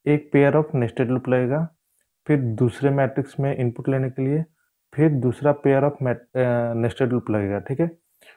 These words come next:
फिर अब उसके बाद नीचे आप मल्टीप्लिकेशन के बाद रिजल्ट ऐसा प्रिंट करना चाहते हैं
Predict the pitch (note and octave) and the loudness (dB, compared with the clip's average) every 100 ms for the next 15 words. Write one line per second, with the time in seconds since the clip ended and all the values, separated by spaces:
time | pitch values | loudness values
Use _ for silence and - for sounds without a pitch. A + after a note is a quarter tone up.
0 | _ _ E3 F3+ F#3+ - B2 - A#2+ - | _ _ 2 2 2 2 2 2 -6 0
1 | D#3+ C3 G2 A#2 G#2 G#2+ G2+ A2 A2+ - | 2 2 4 4 4 -2 -4 -2 -2 0
2 | D#3 C3+ B2 B2 A#2+ G#2+ A#2+ A2 A#2+ - | 2 2 2 0 -2 -2 -2 -2 -2 -6
3 | C3 B2+ G#2 G#2+ A2 _ _ _ - A2 | -6 -4 -2 -2 -4 _ _ _ -4 0
4 | G#2+ C3 - A#2 A2 A2 C#3 C#3 B2 A#2+ | 0 -2 -2 0 0 0 0 0 0 0
5 | B2+ A#2 A2+ A2 G2 - G#2+ A#2+ | 0 -2 -2 -4 -6 -4 -6 -6